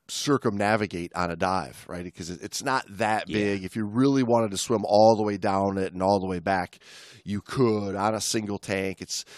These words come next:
Speaker 1: it's eighty feet at the deepest, so it's something that you know, ad-, advanced recreational divers can do.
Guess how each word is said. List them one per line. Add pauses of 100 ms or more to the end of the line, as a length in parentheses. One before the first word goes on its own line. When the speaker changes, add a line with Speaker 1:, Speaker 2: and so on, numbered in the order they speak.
(460)
Speaker 1:
it's (640)
eighty
feet (120)
at
the
deepest,
so
it's
something
that (300)
you
know,
ad-,
advanced
recreational
divers
can
do.